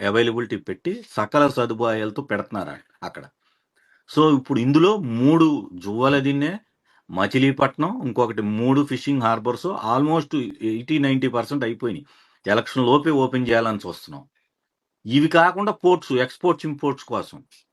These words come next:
ఈ ఫిషింగ్ హార్బర్స్ అన్నీ తయారైతే థర్టీ సిక్స్ పర్సెంట్ మన రెవెన్యూ, ఆ, మన, మన షేర్ వెళ్తది ఎక్స్‌పోర్ట్స్‌లో. థర్టీ సిక్స్ పర్సెంట్ అంటే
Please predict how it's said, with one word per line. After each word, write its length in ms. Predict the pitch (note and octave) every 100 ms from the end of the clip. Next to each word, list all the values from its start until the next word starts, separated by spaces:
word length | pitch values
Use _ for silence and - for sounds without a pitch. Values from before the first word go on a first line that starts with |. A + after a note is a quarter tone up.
| _ _ _ _
ఈ 120 | C3 D3
ఫిషింగ్ 440 | D3 D3+ G#3 G#3
హార్బర్స్ 400 | F#3 F3+ E3+ F3+ D#3+
అన్నీ 240 | D3 E3+
తయారైతే 640 | D#3 C3+ C#3 D3 C#3+ C#3 G3+ C4+ -
థర్టీ 340 | - C#3 - F#3+
సిక్స్ 240 | F3 D#3+ -
పర్సెంట్ 440 | D3+ D3 F#3 F#3+ G#3+
మన 320 | D#3 C#3 B2+ A2+
రెవెన్యూ, 420 | A2+ C3 D3 C3+ G#2+ _ _ _ _
ఆ, 80 | G#2+ G#2
మన, 220 | G2+ G#2+
మన 220 | G#2 A#2
షేర్ 280 | B2 C#3 D3+
వెళ్తది 320 | D3 A#2+ G2+
ఎక్స్‌పోర్ట్స్‌లో. 500 | F#2 - G#2+ F#2+ - D#2+
థర్టీ 260 | G2 - A2+
సిక్స్ 240 | A2+ -
పర్సెంట్ 360 | A2+ A2+ C3+ C#3
అంటే 280 | B2 C3